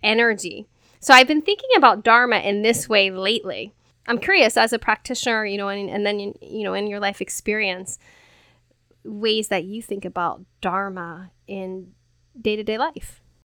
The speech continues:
particularly with, I guess, and I'm speaking of, like, that idea of so many people yearning to know what their dharma is and their career is, and then going deeper than that even.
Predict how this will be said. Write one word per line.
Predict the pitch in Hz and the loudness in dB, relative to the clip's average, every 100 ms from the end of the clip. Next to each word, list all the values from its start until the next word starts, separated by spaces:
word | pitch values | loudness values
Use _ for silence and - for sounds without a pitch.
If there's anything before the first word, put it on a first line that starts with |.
| _ | _
particularly | - 262 349 359 | -6 0 4 4
with, | 294 - | 6 8
I | 247 | 8
guess, | 269 285 | 10 8
and | 269 | 8
I'm | 233 226 | 6 4
speaking | - - 269 240 | 0 0 2 4
of, | 208 190 | 4 6
like, | 190 190 | 4 6
that | 196 | 6
idea | 185 190 208 196 | 6 2 6 6
of | 170 175 - - _ _ | 6 2 -6 -20 _ _
so | - - 233 208 | -12 4 8 8
many | 208 202 | 6 0
people | - 214 202 202 | -4 -6 -2 -4
yearning | 196 196 202 202 190 190 | -2 2 4 4 0 -4
to | - | -8
know | 208 196 190 190 | -2 2 2 2
what | 180 185 185 175 | -2 0 0 0
their | 185 175 | -4 -4
dharma | 170 - 180 175 170 143 | -8 -10 -4 -4 -4 -8
is | - 147 180 | -10 -14 -10
and | 175 170 | -10 -8
their | 170 | -12
career | - 185 180 190 202 202 | -12 -10 -10 -8 -6 -6
is, | 196 202 196 196 - | -6 -6 -6 -10 -10
and | 180 185 | -10 -8
then | 175 170 170 - _ - | -8 -10 -14 -16 _ -2
going | 196 190 | -2 -2
deeper | 190 196 185 | -6 -4 -4
than | 175 | -4
that | 170 165 | -6 -6
even. | 139 98 | -8 -14